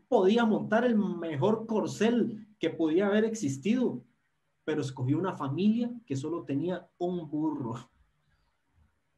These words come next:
¿Por qué? Porque él quería levantarlos, quería prosperarlos y los necesitaba. Necesitaba entrar a su entrada triunfal. Y bueno, y hablando del mismo tema, ¿verdad?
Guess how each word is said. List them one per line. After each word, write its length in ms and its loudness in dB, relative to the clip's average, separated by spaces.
¿Por 140 -2
qué? 340 2
Porque 240 -2
él 140 -2
quería 240 0
levantarlos, 680 0
quería 300 -4
prosperarlos 640 -2
y 140 0
los 180 2
necesitaba. 720 -4
Necesitaba 560 0
entrar 600 2
a 140 -2
su 140 -2
entrada 680 -2
triunfal. 720 -2
Y 120 -4
bueno, 260 6
y 60 2
hablando 340 4
del 100 6
mismo 300 0
tema, 320 2
¿verdad? 420 -2